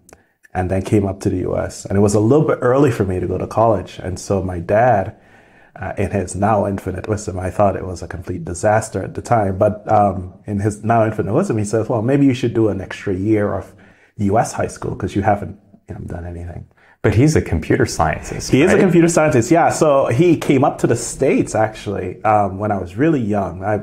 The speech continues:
Speaker 1: I, he must have left when I was about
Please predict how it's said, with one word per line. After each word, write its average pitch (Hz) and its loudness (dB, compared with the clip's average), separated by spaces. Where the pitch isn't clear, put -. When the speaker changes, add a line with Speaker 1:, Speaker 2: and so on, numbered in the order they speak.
Speaker 1:
I, 107 -4
he 113 -2
must 131 0
have 120 -4
left 107 -2
when 98 -4
I 95 -2
was 98 -4
about 92 -8